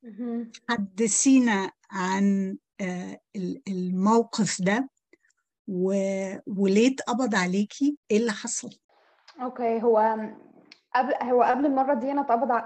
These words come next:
Speaker 1: أنا عشرين عشرين اتقبض عليا فيها مرتين.
Speaker 2: أيوة.
Speaker 1: آم، فأنا ممكن أبدأ شوية قبل واقعة، آه، عويس.
Speaker 2: أيوة. آه، المرة ال-، المرة التانية أعتقد كانت، آم،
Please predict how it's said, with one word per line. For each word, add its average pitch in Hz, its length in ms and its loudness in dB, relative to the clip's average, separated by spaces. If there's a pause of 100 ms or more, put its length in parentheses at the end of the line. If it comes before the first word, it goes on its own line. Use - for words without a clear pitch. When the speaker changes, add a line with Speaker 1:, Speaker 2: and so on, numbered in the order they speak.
Speaker 1:
أنا 226 100 -2
عشرين 226 320 -8
عشرين 294 180 -6
اتقبض 262 200 -2
عليا 254 200 2
فيها 269 180 -4
مرتين. 254 500 -2 (500)
Speaker 2:
أيوة. 185 200 0 (640)
Speaker 1:
آم، 208 1400 -4 (560)
فأنا 233 720 -2
ممكن 254 320 -4
أبدأ 226 280 0
شوية 254 440 0 (180)
قبل 233 240 -2
واقعة، 233 460 0 (160)
آه، - 20 0 (800)
عويس. 208 400 -2
Speaker 2:
أيوة. 185 220 2 (480)
آه، 240 220 8
المرة 220 360 6
ال-، 214 220 4
المرة 214 600 4
التانية 269 400 4
أعتقد 233 500 -2
كانت، 247 500 -4
آم، 214 420 0